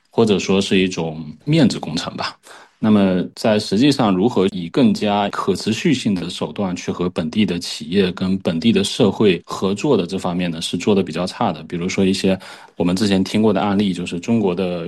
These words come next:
员工，他们很多时候是直接打包从中国带到国外去的。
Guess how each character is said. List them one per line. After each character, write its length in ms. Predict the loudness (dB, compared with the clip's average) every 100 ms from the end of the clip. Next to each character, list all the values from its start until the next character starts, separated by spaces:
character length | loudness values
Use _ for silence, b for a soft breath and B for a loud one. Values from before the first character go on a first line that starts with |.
| -8
员 240 | -2 0
工， 360 | 4 4 2 0 -10
他 140 | -4 -2
们 160 | 0
很 140 | -2 -2
多 140 | -2
时 140 | -2
候 180 | -4 -4
是 400 | -2 -2 -2 -2 -6
直 160 | -4
接 160 | 0 0
打 180 | 0 0
包 200 | 0 0
从 180 | -2 0
中 160 | 0
国 140 | 0 -4 -2
带 160 | -2
到 160 | -2 -4
国 140 | -4
外 180 | -4 -4
去 220 | -6 -6
的。 180 | -8